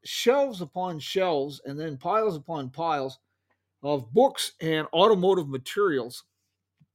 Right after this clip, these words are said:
And, uh, I, what I got this past week was really, really something. For example, here is a picture of, uh, this is Car Life magazine,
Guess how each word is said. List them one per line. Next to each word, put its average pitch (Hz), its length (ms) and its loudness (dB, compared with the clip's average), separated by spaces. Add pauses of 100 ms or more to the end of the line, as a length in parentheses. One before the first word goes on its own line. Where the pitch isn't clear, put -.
(840)
And, 175 380 2
uh, 170 280 2
I, 180 120 -2
what 240 240 0
I 269 100 6
got 175 480 -4
this 131 140 -12
past 175 420 -10
week 214 320 -12
was 135 240 -12
really, 185 640 -8
really 151 300 -10
something. 160 420 -10 (300)
For 208 120 4
example, 196 480 2
here 247 300 -6
is 190 180 -2
a 151 160 -4
picture 196 480 -8
of, 135 220 -10 (180)
uh, 143 140 -2
this 233 180 -2
is 160 140 -12
Car 277 400 -4
Life 214 400 4
magazine, 139 720 -2